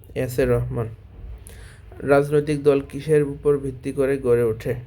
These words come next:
রাজনৈতিক দল হচ্ছে, আহ, নীতি ও কর্মসূচির ভিত্তিতে। বাংলাদেশে, বাংলাদেশ ব্যাংকের গভর্নরের মেয়াদ কত বছর? চার বছর। বাংলা ইউরোপীয়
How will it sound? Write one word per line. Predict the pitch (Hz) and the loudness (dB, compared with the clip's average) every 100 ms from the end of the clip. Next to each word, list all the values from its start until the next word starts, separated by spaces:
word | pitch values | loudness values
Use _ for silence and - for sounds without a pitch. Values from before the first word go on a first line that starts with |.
| - | -10
রাজনৈতিক | 131 120 131 127 127 123 | -8 -6 -6 -6 -6 -4
দল | 123 120 127 | 0 0 0
হচ্ছে, | 123 123 123 123 | -4 -6 -4 -2
আহ, | 156 - - - - - - 117 131 | -4 -8 -20 -20 -20 -20 -18 -12 -8
নীতি | 127 135 127 143 143 | -6 -6 -6 0 2
ও | 131 | 2
কর্মসূচির | 127 127 131 135 - 117 | 2 -2 -4 -8 -10 -8
ভিত্তিতে। | 120 131 123 127 - - - - - - - - | -10 -14 -14 -14 -16 -20 -20 -20 -20 -20 -18 -6
বাংলাদেশে, | 139 143 139 131 131 143 - 127 117 - | -2 0 2 2 0 -4 0 2 2 -2
বাংলাদেশ | 135 135 135 135 147 | -4 -4 0 2 0
ব্যাংকের | 147 135 135 147 135 | 0 -6 -2 -2 2
গভর্নরের | 123 123 135 139 131 | 2 2 0 0 0
মেয়াদ | 127 123 123 | 0 -2 -2
কত | 113 120 | -2 0
বছর? | 110 117 113 | 0 -2 -8
চার | - 123 | -4 -2
বছর। | 120 117 - 135 - - - - - - | 0 -2 -2 -8 -8 -20 -20 -20 -20 -6
বাংলা | 135 139 139 139 | -2 0 2 2
ইউরোপীয় | 131 131 143 147 147 139 | 2 0 -2 2 4 4